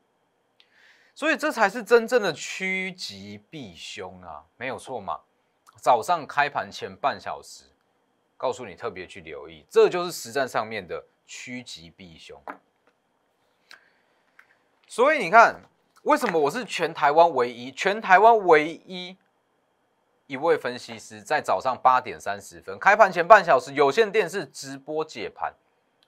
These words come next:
就是直播解盘。哦，直播解盘，及时的解盘给你看。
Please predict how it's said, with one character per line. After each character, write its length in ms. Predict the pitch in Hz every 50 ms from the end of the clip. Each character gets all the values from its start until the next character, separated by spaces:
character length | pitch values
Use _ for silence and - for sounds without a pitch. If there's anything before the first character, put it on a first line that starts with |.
| _ _ -
就 100 | - 160
是 100 | 147 170 156
直 200 | - - 104 107
播 220 | 90 117 120 120
解 180 | 117 - 95 78
盘。 240 | - - - 64 _ _ _ _ _ _ _ _ _ _ _ _
哦， 100 | - 156
直 240 | 151 156 - 180 208
播 180 | 220 202 262 262
解 240 | 254 - 190 175 139
盘， 220 | 131 139 131 139
及 320 | - - 151 156 180 214
时 220 | 208 - - 120 117
的 100 | 113 110
解 220 | 107 - 113 101
盘 160 | 90 101 95
给 100 | 90 110
你 100 | 113 104
看。 220 | - - 95 85